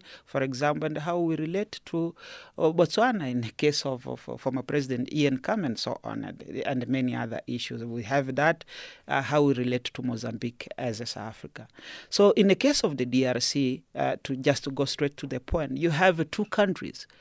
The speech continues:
who have been involved in Eastern D R C since nineteen ninety-six, namely Rwanda and Uganda.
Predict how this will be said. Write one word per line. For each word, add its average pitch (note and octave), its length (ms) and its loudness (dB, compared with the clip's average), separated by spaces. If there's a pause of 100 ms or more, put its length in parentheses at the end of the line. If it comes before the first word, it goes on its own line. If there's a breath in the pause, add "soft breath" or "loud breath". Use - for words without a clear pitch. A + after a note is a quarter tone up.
(320 loud breath)
who F#3 160 6
have D3 200 6
been D3+ 180 6
involved C3+ 520 6
in B2+ 400 0
Eastern B2+ 340 -2
D B2 220 2
R A#2+ 180 -6
C B2+ 260 -4
since B2 360 -2
nineteen A#2+ 440 -6
ninety-six, A2 640 -10
namely B2+ 380 4
Rwanda C3+ 320 4
and A2 120 -4
Uganda. G#2 540 -8